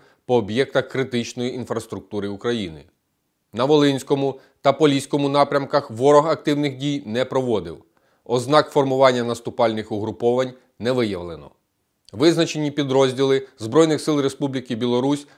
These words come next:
продовжують виконувати завдання з прикриття українсько-білоруського кордону в Брестській та Гомельській областях.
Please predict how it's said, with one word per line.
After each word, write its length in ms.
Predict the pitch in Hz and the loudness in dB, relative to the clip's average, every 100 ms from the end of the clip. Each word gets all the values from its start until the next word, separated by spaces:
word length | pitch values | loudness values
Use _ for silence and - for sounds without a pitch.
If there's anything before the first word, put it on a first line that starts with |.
| _ | _
продовжують 680 | 143 160 165 160 156 156 139 | 0 4 6 4 2 -2 -2
виконувати 540 | 135 135 127 123 120 | -2 -2 0 -2 -2
завдання 560 | 113 120 110 110 117 151 | -2 -2 -2 -2 -2 -4
з 80 | - | -4
прикриття 540 | 117 - 113 113 117 | -12 -8 -8 -2 -2
українсько-білоруського 1080 | 123 104 104 107 110 98 98 98 98 104 95 | -2 -6 -6 -6 -8 -8 -8 -8 -10 -10 -10
кордону 560 | 101 90 117 120 131 - _ _ - | -10 -2 -2 -2 -6 -10 _ _ -14
в 60 | |
Брестській 580 | 98 135 120 110 - 127 | 0 4 4 2 -6 -6
та 140 | 131 | -2
Гомельській 520 | 113 107 101 101 - 113 | 0 -2 -2 -8 -6 -4
областях. 640 | 110 131 - 95 76 | -2 -4 -4 -6 -6